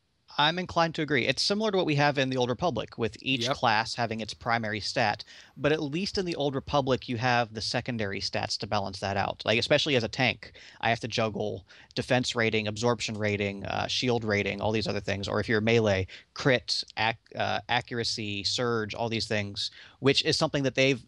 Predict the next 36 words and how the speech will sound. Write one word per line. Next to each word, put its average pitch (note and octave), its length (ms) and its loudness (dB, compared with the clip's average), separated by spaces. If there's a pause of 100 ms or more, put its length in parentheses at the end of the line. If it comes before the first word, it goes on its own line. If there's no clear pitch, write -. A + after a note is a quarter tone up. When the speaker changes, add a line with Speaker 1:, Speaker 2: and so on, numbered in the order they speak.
Speaker 1:
also C#3 400 2
taken A2+ 340 -2
out G#2 120 0
of F#2+ 100 -6
Diablo G2+ 320 -2
three. G2+ 240 -6
All A#2+ 220 2
of D3 80 -2
the D3 60 -4
secondary B2 600 0
statistics G#2 500 -6
have G#2+ 120 -4
been G2+ 100 -2
removed. G2+ 320 -8
No A2 140 -4
more C3+ 200 2
attack, C3 400 2
no A#2 120 -4
more A2+ 140 -2
defense, A2+ 420 -2
no A2 100 -4
more G#2+ 140 -2
precision. A2 600 -2 (300)
So A2+ 320 4
it's - 300 2 (120)
single C#3+ 640 2
stat - 640 0
for A2+ 300 -10
each G#2+ 200 -12
class A2 360 -4
now. G#2+ 180 -8
Speaker 2:
Yeah, F#2+ 140 -10
see, C3+ 220 -6
I E3 120 0
think - 200 -6
I, F3 260 -4